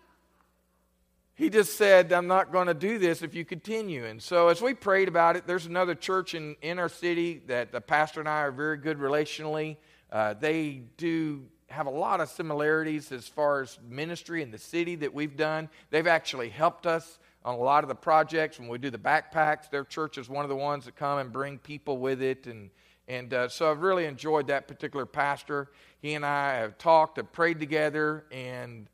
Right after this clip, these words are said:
uh, just really sensed that we're going to be merging in, uh, with it. It's called Real Hope. It was Tuscaloosa Church of God. They've changed their name on there. And so we're gonna be transitioning into their church.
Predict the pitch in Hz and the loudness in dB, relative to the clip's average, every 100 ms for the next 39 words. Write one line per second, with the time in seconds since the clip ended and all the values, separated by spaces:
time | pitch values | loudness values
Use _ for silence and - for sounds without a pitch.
0 | - 117 117 156 165 165 131 - 180 160 | -8 -6 -6 -6 -4 -2 -4 -8 -10 -8
1 | - 120 131 139 156 156 139 135 127 139 | -8 -6 -6 -4 -4 -4 -6 -8 -4 -2
2 | 160 143 147 156 151 139 123 127 131 _ | -2 -2 -10 -12 -10 -8 -8 -10 -16 _
3 | _ - 113 113 120 139 117 110 - 147 | _ -6 -4 -4 -2 -2 0 -4 -4 -2
4 | 139 127 151 139 143 143 127 127 131 - | -2 0 -2 2 0 0 -4 -4 -4 -2
5 | 147 - 143 123 117 - 135 123 117 123 | -6 -4 -10 -10 -12 -8 -8 -6 -2 0
6 | 127 107 120 - 131 120 110 127 123 123 | 0 -2 -8 -10 -14 -14 -12 -8 -8 -10
7 | 123 120 120 120 120 120 _ _ _ - | -12 -12 -12 -12 -12 -14 _ _ _ -16
8 | 113 - 139 151 165 156 139 - 160 151 | -8 -2 0 0 0 -4 -6 -8 -8 -6
9 | 151 160 - 139 139 131 143 139 135 135 | -6 -6 -8 -12 -12 -12 -10 -8 -4 -4
10 | 135 165 151 92 - - | -4 -4 -4 -6 -12 -20